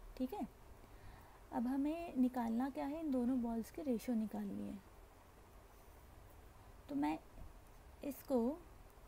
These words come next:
सेकंड इक्वेशन को फर्स्ट में सब्स्टिट्यूट कर देती हूँ,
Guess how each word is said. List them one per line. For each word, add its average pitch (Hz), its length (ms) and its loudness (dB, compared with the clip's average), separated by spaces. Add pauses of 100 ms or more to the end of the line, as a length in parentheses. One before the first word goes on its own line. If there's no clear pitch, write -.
(180)
सेकंड 269 300 2
इक्वेशन 240 440 2
को 277 100 0
फर्स्ट 233 340 0
में 277 240 4
सब्स्टिट्यूट 226 540 0
कर 214 180 0
देती 185 280 -4
हूँ, 220 140 -8